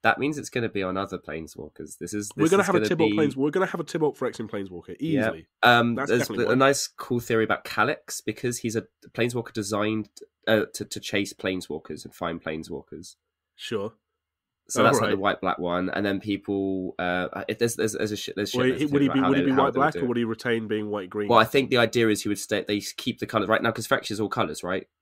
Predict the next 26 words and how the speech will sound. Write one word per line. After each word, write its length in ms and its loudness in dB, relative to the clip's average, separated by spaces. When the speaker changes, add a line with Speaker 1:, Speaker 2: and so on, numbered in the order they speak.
Speaker 1:
That's 180 -4
the 80 -4
idea 320 -4
now, 260 -8
right? 200 -4
Speaker 2:
Yeah. 220 -6
Speaker 1:
The, 200 -6
I 60 -6
mean, 140 2
okay, 340 0
red 260 0
faction 520 -2
kind 200 -4
of, 280 -10
like, 160 -4
peeled 240 -2
off 120 -4
a 40 -8
little 220 -6
bit, 220 -4
but 160 -4
for 120 -6
all 100 0
intents 300 -8
and 60 -18
purposes, 520 -6